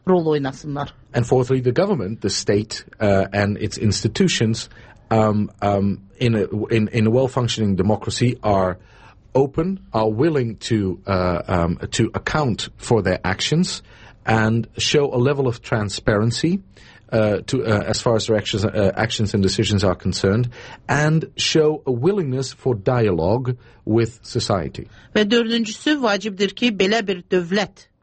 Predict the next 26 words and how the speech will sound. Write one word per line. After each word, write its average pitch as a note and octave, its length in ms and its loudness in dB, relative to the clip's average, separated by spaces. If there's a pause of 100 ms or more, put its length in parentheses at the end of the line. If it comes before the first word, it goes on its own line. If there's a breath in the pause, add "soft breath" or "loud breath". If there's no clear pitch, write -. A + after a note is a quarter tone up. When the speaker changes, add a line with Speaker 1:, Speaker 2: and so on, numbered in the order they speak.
Speaker 1:
qurumları D3+ 480 0
olsun, D#3 480 -2
dövlət E3+ 460 0 (260 loud breath)
təsisatları E3 800 0
olsun D#3+ 320 -2
ki, G#3+ 220 2 (340 loud breath)
onlar, A3 540 2 (100)
ə, G3+ 140 -2 (180)
özlərini F3+ 540 -2 (320)
hesabatlı F3+ 680 0
hiss G3+ 240 -4
etsinlər, D3+ 540 -2 (340 loud breath)
ə, D#3+ 240 2
vətəndaşlar E3+ 720 -2
qarşısında D#3+ 540 -2 (340 loud breath)
və G3 140 0
bütün D4 240 -2
bu A3+ 80 0 (800)
in-, F3 360 0
indiyədək F3+ 460 0
sadaladıqlarımın E3 1000 -2
fəaliyyət F3 460 -2
göstərməsi E3 640 -2
üçün G3 320 0 (240 loud breath)
şərait E3 480 0
yaratmaq D3+ 400 0